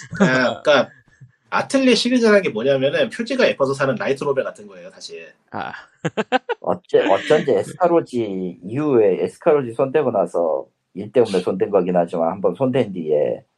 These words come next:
Speaker 3: 어, 다시는 아틀리에 시리즈 하기 싫더라.
Speaker 1: <laughs>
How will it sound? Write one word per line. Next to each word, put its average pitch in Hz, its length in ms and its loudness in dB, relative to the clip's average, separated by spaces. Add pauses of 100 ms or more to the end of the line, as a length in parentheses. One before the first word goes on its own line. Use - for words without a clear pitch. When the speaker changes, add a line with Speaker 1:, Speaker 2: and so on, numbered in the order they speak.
(580)
Speaker 3:
어, 64 320 -10 (120)
다시는 135 360 2
아틀리에 113 360 4
시리즈 98 260 0
하기 98 240 0
싫더라. - 500 -2 (240)
Speaker 1:
<laughs> 139 580 -6